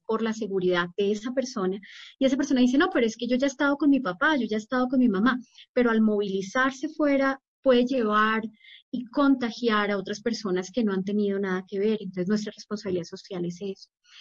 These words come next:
Eso ha llevado a lo más duro que es la muerte en soledad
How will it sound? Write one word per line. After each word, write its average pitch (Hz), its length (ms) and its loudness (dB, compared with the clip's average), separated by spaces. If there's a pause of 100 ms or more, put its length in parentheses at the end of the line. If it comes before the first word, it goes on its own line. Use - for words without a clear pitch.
(180)
Eso 220 200 0
ha 214 40 2
llevado 233 260 2
a 233 40 4
lo 247 140 6
más 196 220 -2
duro 220 240 -2
que 214 200 -2
es 180 80 0
la 180 140 0
muerte 214 300 -2
en 214 40 0
soledad 185 440 -4